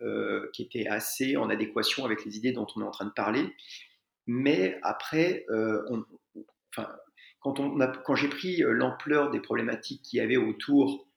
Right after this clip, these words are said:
<clears throat> euh, des problématiques de <clears throat> réchauffement climatique, écologique, et cetera, que je me suis rendu compte que l'assiette, c'était quarante pour cent des gestes citoyens,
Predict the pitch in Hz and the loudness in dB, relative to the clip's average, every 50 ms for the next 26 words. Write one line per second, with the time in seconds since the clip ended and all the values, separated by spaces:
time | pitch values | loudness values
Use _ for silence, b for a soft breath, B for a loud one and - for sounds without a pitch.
0 | _ - - - - 277 277 - - - - _ _ _ - - - - _ _ | _ -8 0 4 4 4 4 4 -2 -8 -12 _ _ _ -18 -18 -18 -18 _ _
1 | - 123 117 117 113 - - - - - 113 107 110 - - - - - - 277 | -4 -4 -2 -2 -2 -2 -2 -2 0 0 2 2 0 0 -4 -6 -8 -8 -8 -4
2 | - 110 101 104 107 107 - - - - 262 - - - 101 104 104 - - - | 0 0 2 2 0 -2 0 4 6 6 6 6 4 2 -2 -4 -4 -4 -4 -4
3 | - 120 110 - - 120 110 104 - 143 135 - - - - - 117 117 113 - | -4 -6 -6 -4 -2 -2 -2 -2 -2 -4 -8 -6 -8 -6 -4 -2 0 0 0 0
4 | - 127 - 123 - - - 120 117 120 123 - - - - 113 110 - - 123 | -2 -4 -6 -8 -8 -4 0 2 2 2 2 0 -4 -4 -4 -2 0 0 2 2
5 | 120 123 127 127 127 - 156 151 143 143 - - 107 110 107 - - - 127 - | 2 0 0 -2 -2 0 2 2 2 2 0 0 2 2 2 2 2 0 -2 -2
6 | - - - - - - 110 120 123 120 - - - - - 127 117 107 101 104 | -4 -10 -12 -8 -4 -2 -2 -2 -2 -4 -6 -8 -6 -4 -2 -2 -2 -2 -2 -2
7 | 104 - - 104 - - - - - 110 110 127 139 160 160 | -4 -4 -4 -4 -4 -4 -2 -2 0 0 2 2 0 0 -2